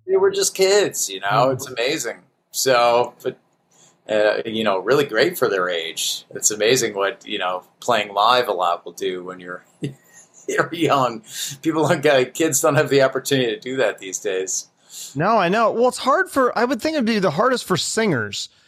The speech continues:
Speaker 2: in these bands that, like, with Bon Jovi, I don't, did you see the new, you must have seen the news story about that, about,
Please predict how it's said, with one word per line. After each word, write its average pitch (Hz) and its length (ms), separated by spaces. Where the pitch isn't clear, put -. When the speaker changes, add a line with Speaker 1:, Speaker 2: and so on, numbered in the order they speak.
Speaker 2:
in 160 100
these 165 220
bands 160 400
that, 147 200
like, 151 220
with 151 160
Bon 196 300
Jovi, 156 340
I 180 80
don't, 226 220
did 214 120
you 247 60
see 277 160
the 240 100
new, 226 180
you 220 140
must 233 200
have 175 100
seen 208 160
the 175 80
news 175 220
story 190 160
about 156 200
that, 160 200
about, 147 320